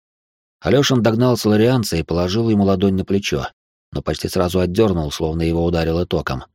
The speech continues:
"Мне нужно прежде кое-что обсудить с тобой". "Да?"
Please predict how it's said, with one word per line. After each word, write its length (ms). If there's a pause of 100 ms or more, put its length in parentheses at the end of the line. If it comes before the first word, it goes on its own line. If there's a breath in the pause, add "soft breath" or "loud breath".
(560)
"Мне 200
нужно 280
прежде 300
кое-что 400
обсудить 360
с 60
тобой". 360 (600)
"Да?" 340